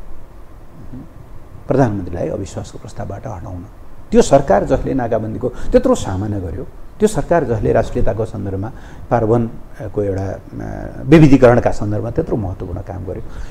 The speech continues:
यी सबै ब्याकग्राउन्डलाई तपाईँले हेर्नुभयो भने नि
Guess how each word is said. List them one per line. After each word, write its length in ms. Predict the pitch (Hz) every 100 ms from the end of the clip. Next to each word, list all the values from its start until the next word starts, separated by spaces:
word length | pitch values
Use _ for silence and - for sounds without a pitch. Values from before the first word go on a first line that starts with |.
| -
यी 60 | 226
सबै 440 | - - - 330
ब्याकग्राउन्डलाई 540 | 240 120 107 110 101 117
तपाईँले 300 | 98 90 82
हेर्नुभयो 460 | 87 92 78 87 117
भने 140 | 117
नि 120 | 107